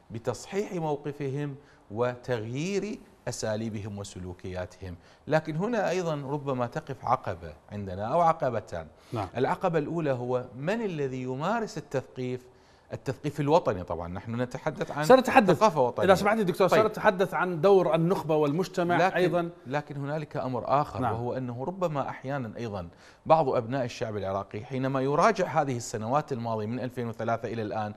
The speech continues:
Speaker 1: ربما يقول أن هنالك تجارب، هي تجارب صحيحة لتصحيح المسار لم تكتمل ولم تؤتي ثمارها، فلذا ربما يصاب البعض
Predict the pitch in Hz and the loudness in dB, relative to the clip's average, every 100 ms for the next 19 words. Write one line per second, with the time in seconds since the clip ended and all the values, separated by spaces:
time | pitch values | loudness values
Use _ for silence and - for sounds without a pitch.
0 | - - - 160 156 170 165 160 151 180 | -12 -20 -6 0 2 4 4 2 0 2
1 | 190 151 143 135 143 185 170 147 - 117 | 2 2 -4 -2 0 0 -2 -6 -4 -4
2 | 117 101 87 - - 104 - 107 123 165 | -2 -4 -4 -12 -10 -8 -6 -4 2 2
3 | 170 - 151 156 143 127 117 120 - 160 | 2 -4 -6 -6 -6 -6 -4 -8 -8 -2
4 | 160 156 - - - _ 135 131 120 - | -2 -2 -6 -20 -20 _ 0 0 -2 -2
5 | 117 120 - - - 147 240 254 196 - | 0 -2 -6 -16 -4 2 2 0 -4 -2
6 | 147 135 135 120 120 175 175 139 165 - | -2 -2 -2 -2 0 0 0 -6 -8 -8
7 | 131 127 117 113 107 104 104 156 175 170 | -8 -6 -2 0 0 -2 -4 -4 2 2
8 | 175 - - - 143 135 139 135 131 127 | 2 -2 -18 -8 -6 -2 -2 0 -2 -2
9 | 123 165 190 156 127 117 120 123 | -4 2 2 2 -2 0 0 -2